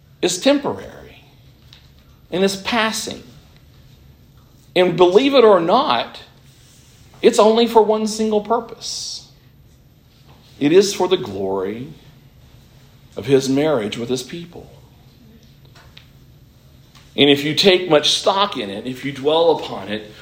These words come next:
that is where we should be thinking of. If you're thinking, if you're putting a lot of effort and energy into those particular things,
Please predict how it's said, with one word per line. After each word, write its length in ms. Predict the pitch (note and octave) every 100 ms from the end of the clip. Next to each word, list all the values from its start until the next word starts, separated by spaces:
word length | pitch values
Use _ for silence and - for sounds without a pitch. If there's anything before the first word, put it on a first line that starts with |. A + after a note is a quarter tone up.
| -
that 100 | E3
is 140 | F#3+ D#3+
where 440 | E3+ E3+ D#3+ D#3
we 280 | C#3 D#3 F3+
should 300 | - D#3+ C#3+
be 120 | C#3+
thinking 460 | C#3 D#3 - C3 A#2
of. 200 | G#2+ A2+
If 140 | B2
you're 160 | F3 F3+
thinking, 640 | F#3 F#3+ F3 D#3 D3+ - - - -
if 100 | -
you're 100 | D3+
putting 280 | - G3+ F3+
a 60 | D3+
lot 280 | D#3+ E3+
of 160 | D3+ D3 -
effort 480 | D#3+ - G3+ C3 -
and 320 | B2+ B2+ B2 D3+
energy 540 | E3 E3 C3 A#2 A#2
into 420 | A#2 D3+ D#3+ E3
those 340 | C3+ C3+ C#3 C3+
particular 640 | C3+ D#3 C#3 B2+ A#2 A2+
things, 880 | A2+ D#3+ D3 A#2 G2+ G2+ G2+ -